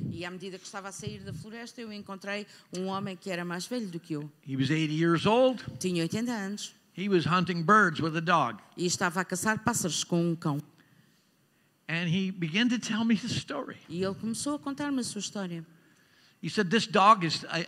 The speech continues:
Speaker 2: I, I said, "That's a good dog. Nice dog you have."
Speaker 1: E o, o cão, eu disse, "É um bom cão que esse que tu
Speaker 2: He
Speaker 1: tens
Speaker 2: said,
Speaker 1: aí."
Speaker 2: "Yeah, this dog is three years old. It's a good dog."
Speaker 1: E ele disse, "Okay, este cão tem três anos, é um bom cão."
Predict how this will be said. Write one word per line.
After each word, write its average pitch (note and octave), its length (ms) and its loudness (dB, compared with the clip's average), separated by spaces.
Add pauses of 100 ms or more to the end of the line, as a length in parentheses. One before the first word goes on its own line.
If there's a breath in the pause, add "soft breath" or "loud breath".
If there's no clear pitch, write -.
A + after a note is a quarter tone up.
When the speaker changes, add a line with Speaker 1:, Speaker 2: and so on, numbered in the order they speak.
Speaker 2:
I, C3+ 280 -8
I B2+ 40 -4
said, F3+ 240 -2
"That's F3+ 240 -2
a D3+ 60 -2
good D#3+ 260 -2
dog. D3 360 0
Nice D3+ 300 -8
dog F3+ 360 -6
you A2+ 120 -8
have." G#2+ 100 -14 (220)
Speaker 1:
E F3 180 0
o, E3 500 2
o D#3 80 -4
cão, C4 320 2
eu F3 200 4
disse, G3+ 420 2
"É A3+ 60 4
um G#3 180 6
bom F4 260 4
cão G#3 280 0
que E3+ 180 -6
esse D3 280 -2
que - 100 -20
tu - 120 -8
Speaker 2:
He G3 80 0
Speaker 1:
tens D#3 100 0
Speaker 2:
said, F#3+ 180 0
Speaker 1:
aí." C#3 100 -4
Speaker 2:
"Yeah, G3 320 2
this G#3+ 160 4
dog G3 320 6
is D#3 100 2
three G#3 280 0
years F#3+ 240 4
old. F3+ 420 4
It's D3 160 -8
a D3 100 -8 (220)
good E3+ 220 4
dog." C#3+ 400 2 (180)
Speaker 1:
E E3+ 140 8
ele F3 140 6
disse, F#3 240 2
"Okay, G#3 200 2 (240)
este F3+ 260 0
cão G3 300 0
tem F#3 180 0
três G#3 300 -2
anos, G3+ 300 4
é F3+ 80 4
um E3 120 4
bom A#3+ 240 2
cão." F#3 300 0